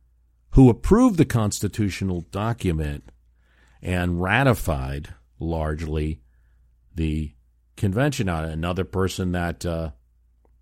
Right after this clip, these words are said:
Michael Lee brings up, Elbridge Gerry,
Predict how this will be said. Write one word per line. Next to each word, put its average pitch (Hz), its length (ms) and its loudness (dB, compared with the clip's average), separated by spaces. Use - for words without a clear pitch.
Michael 101 220 4
Lee 107 80 6
brings 98 320 6
up, 123 200 6
Elbridge 95 440 2
Gerry, 120 340 6